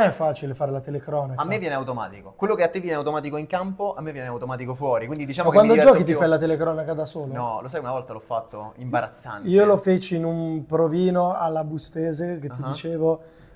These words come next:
Speaker 1: mi son preso la peggio cazziata incredibile.
Speaker 2: Sì.
Speaker 1: Cioè, ogni giocata la commentavo, ero tutto... Vabbè, ero
Speaker 2: Po', po'
Speaker 1: euforico.
Speaker 2: tanto. Allora, non abbiamo finito con i giochi, eh?
Speaker 1: Vai.
Speaker 2: Perché ce ne ho altri.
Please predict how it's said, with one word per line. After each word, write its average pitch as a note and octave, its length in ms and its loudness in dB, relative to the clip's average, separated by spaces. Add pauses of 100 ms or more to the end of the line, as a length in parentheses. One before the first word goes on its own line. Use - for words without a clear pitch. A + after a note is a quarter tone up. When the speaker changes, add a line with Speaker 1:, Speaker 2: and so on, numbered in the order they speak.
(160)
Speaker 1:
mi C#3+ 100 -10
son C#3 160 -4
preso C#3 240 -4 (240)
la D3 180 -10
peggio C#3+ 320 -4
cazziata C#3 480 -10
incredibile. C3 680 -10
Speaker 2:
Sì. A#2+ 320 -10
Speaker 1:
Cioè, D#3 160 -2
ogni D#3 140 -2
giocata D#3 360 -2
la E3 120 -2
commentavo, E3 800 -8
ero D3+ 140 -8
tutto... D#3 300 -12
Vabbè, D#3 140 -10 (640)
ero C3+ 160 -2 (240)
Speaker 2:
Po', D#3+ 80 -6
po' D3 80 4
Speaker 1:
euforico. D#3 340 2
Speaker 2:
tanto. B2+ 360 -2 (300)
Allora, E3+ 280 6
non E3 140 -2
abbiamo F#3+ 200 -4
finito C#3 200 -2
con A#2+ 100 -4
i A#2 60 -10
giochi, G#2+ 260 -8
eh? A2+ 120 -8
Speaker 1:
Vai. D#3 260 6
Speaker 2:
Perché C3 320 -10
ce - 160 -8
ne D3 100 -4
ho C3 80 -2
altri. F#2+ 400 -8